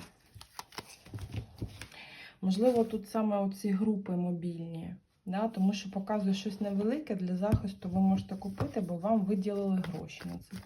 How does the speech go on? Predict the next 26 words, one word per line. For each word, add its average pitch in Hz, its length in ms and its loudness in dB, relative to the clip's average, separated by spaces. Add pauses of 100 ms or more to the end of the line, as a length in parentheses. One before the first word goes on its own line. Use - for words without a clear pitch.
(880)
Так, - 200 -4
ну 202 120 8
Черкаси, 180 680 2
бо 165 160 -4
ми 180 160 2
знову 208 340 4
Кривий 175 320 -2
Ріг 196 200 -2
ось 196 180 -2
і 190 40 -2
Черкасами 160 720 -6
називати. 160 580 -6
Та 180 60 -12
що - 180 -16
ж - 100 -20
таке? 180 320 -10
Черкаси. 175 720 -10 (1600)
Черкаси, 170 840 -8
найближчі 185 880 0
дні. 165 420 -8 (2250)
Е, 196 720 6
захист 214 440 4
працює 196 760 0
і 185 100 2
в 175 180 0
області. 190 720 0